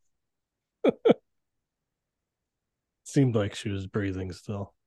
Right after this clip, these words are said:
Speaker 1: Too demanding, Brett.
Speaker 2: <laughs>
Speaker 1: For this Italian production.
Speaker 2: She's, she's, like, moving. Like,
Speaker 1: <laughs>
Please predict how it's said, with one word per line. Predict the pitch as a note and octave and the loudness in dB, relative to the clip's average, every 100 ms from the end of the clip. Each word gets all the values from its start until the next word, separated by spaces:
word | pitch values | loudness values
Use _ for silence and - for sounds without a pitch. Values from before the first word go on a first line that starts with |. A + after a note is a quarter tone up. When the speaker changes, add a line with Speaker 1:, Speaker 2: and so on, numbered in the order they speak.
| _ | _
Speaker 1:
Too | - G3+ | 4 6
demanding, | C#3+ A#2+ A2 G#2+ G2+ | 6 6 2 -2 -4
Brett. | G2+ G2+ - _ _ | -6 -8 -12 _ _
Speaker 2:
<laughs> | - - - E4 B3+ | -12 4 6 6 6
Speaker 1:
For | A#2 | 2
this | A#2 A2+ | 0 0
Italian | C3 - C3 B2 | 0 4 4 2
production. | A2+ B2 G#2+ - A#2 G#2+ _ | 0 -2 -2 -2 -10 -14 _
Speaker 2:
She's, | - - B2 A#2 - _ _ _ _ | -20 -8 -4 -4 -8 _ _ _ _
she's, | - - C#3 A#2+ | -10 0 2 4
like, | C3 A#2 A2 B2 - | 4 4 0 -8 -4
moving. | A#2+ B2 A#2 G#2+ F#2+ F#2+ - _ - - D#3+ | 2 4 4 2 -4 -8 -14 _ -18 -14 -10
Like, | C3+ D#3 - | -4 -4 -4
Speaker 1:
<laughs> | C#3 C#3+ | -4 -8